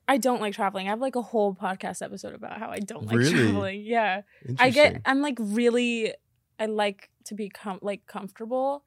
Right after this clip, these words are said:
Speaker 2: Yeah.
Speaker 1: And I like routines.
Speaker 2: Yeah.
Speaker 1: But then again, what, whenever I travel somewhere tropical, I, like, enjoy it.
Speaker 2: Oh my gosh, I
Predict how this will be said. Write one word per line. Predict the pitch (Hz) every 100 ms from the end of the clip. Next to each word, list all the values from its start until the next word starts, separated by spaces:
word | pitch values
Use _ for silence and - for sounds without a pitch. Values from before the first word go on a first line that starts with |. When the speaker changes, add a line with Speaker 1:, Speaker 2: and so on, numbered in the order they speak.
| -
Speaker 2:
Yeah. | 107 104 -
Speaker 1:
And | 226
I | 214
like | 196 185 196
routines. | 208 196 208 185 185 226 226 - _ -
Speaker 2:
Yeah. | 98 - - _ -
Speaker 1:
But | 320 302 -
then | - 330
again, | 339 285 285
what, | - _ _ _
whenever | 247 277 294 339
I | 539
travel | - 269 254
somewhere | 269 269 247
tropical, | - 196 196 214 -
I, | -
like, | - 202 -
enjoy | 214 208 -
it. | - 196 208 -
Speaker 2:
Oh | 98
my | 90
gosh, | - - -
I | -